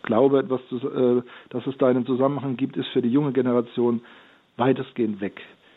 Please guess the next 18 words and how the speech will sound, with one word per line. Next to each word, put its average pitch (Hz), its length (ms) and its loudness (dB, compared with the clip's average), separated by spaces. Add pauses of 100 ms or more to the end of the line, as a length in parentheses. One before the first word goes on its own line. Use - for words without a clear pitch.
(600)
Und 123 400 0 (460)
bei 127 120 -2
der 123 180 2
alten 139 300 -2
Generation 147 520 2
ist 135 180 -6
oftmals 139 480 0
noch 131 180 -2
dieses, 127 360 -4 (160)
äh, 123 240 2 (920)
Krankensalbung 127 580 0
ist - 140 -4
ja 131 80 2
letztlich 120 420 -4
doch 147 160 0
letzte 139 320 -2
Ölung, 151 480 2
also 123 320 2